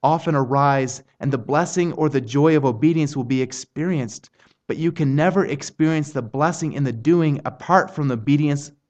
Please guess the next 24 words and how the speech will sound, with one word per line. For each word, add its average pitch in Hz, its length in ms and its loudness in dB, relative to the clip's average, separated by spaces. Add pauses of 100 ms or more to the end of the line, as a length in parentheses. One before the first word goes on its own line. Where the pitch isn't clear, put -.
with, 135 240 -6 (340)
from 127 180 -2
which 127 200 -4
it - 100 -6
flows. 170 640 -2 (600)
When 151 180 2
God's 156 400 0
word 160 480 2
is 139 160 -6
obeyed, 156 600 2
it 143 140 -6
produces 147 520 -2
a 135 80 -4
joy 160 420 2
in 160 80 2
us 135 240 -2
which 147 200 -4
we 147 100 2
do 165 240 -2
feel, 185 380 0
and 139 180 -2
we 143 160 0
are 139 160 -2
blessed. 139 680 -6